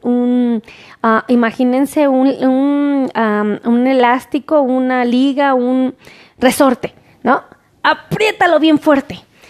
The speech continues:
apriétalo bien fuerte en la otra pierna y camina. Te puedo garantizar que vas a sentir mucho dolor. Cuando un paciente tiene las arterias tapadas, puede su dolor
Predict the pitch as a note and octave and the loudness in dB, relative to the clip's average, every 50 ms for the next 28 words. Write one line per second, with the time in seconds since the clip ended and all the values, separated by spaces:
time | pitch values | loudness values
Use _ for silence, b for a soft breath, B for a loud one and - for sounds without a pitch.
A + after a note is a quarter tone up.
0 | B B B B B - - D5 - - - _ - - G#4+ G4 - - F#4 E4+ | B B B B B -6 -6 -6 -6 -8 -10 _ -2 0 0 0 0 0 0 2
1 | D#4+ D4+ D#4 D4+ D4 - D4+ B3+ - C#4 C4+ C4 C4 - B3+ - - C4 B3+ A#3+ | 2 0 0 -2 -2 -2 -4 -4 -2 -4 -4 -4 -4 -4 -6 -4 -2 -2 -2 -2
2 | - - - A#3 - - G3+ G#3+ G#3 G3 F#3+ F#3 - - _ _ _ _ _ _ | -4 -6 -6 -6 -2 -2 -2 0 0 -2 -4 -6 -10 -18 _ _ _ _ _ _
3 | _ _ _ _ _ B B B B B B B B B B B B - C4 B3+ | _ _ _ _ _ B B B B B B B B B B B B -2 -2 2
4 | B3+ E4 E4 E4 D#4 D4+ C#4 B3+ G#3 G3+ - G3 G3 - C4 - - - - C#4+ | 4 4 4 4 4 2 2 0 0 -2 -4 -8 -6 -4 -6 -6 -6 -10 -12 -6
5 | - A3 A3+ A3 A3 - G#3+ G#3 G3+ G3 G#3 G3+ F#3+ - - - C#3 - - - | -4 -4 -4 -4 -4 -6 -6 -4 -2 -2 -2 -2 -4 -6 -8 -8 -8 -10 -12 -14
6 | - - - _ B B B B B B B B B - - C#4 C#4 C#4+ C#4+ C#4+ | -20 -20 -20 _ B B B B B B B B B -2 2 2 4 4 4 4
7 | C#4+ D4 D#4+ E4+ G4 A#4+ C5 - - C#4+ C4+ B3+ - - - C4 C4 B3+ B3 B3 | 4 4 4 4 4 2 0 -2 -4 -4 -4 -4 -6 -6 -4 -2 -2 0 0 -2
8 | - F#3+ F#3 - - - B3 A#3+ A#3+ B3 A#3 G#3 G#3 - _ - G#3 G3+ G3 - | -2 -4 -4 -4 -2 -2 0 2 2 2 0 0 -2 -6 _ -4 -2 -2 -2 -4
9 | - F#3+ F3+ F#3+ - - _ - C#4+ D4 C#4 A#3+ A3+ G#3+ G#3+ - - _ - - | -4 -6 -6 -6 -8 -6 _ 4 4 4 4 4 2 -2 -2 -6 -10 _ -16 -12
10 | - - F#3+ E3+ D#3+ - A#3+ F4 - - - _ _ _ _ _ _ _ _ _ | -8 -6 -6 -4 -2 -2 -2 -2 -2 -6 -12 _ _ _ _ _ _ _ _ _
11 | _ _ - F4+ E4 D#4 D#4 D4 D#4 D#4 D#4 - - - - C4+ A3 A#3 A3+ A#3 | _ _ 0 2 4 4 4 4 2 0 -2 -4 -8 -6 -4 -2 0 2 2 2
12 | A#3 A#3 - | 2 0 0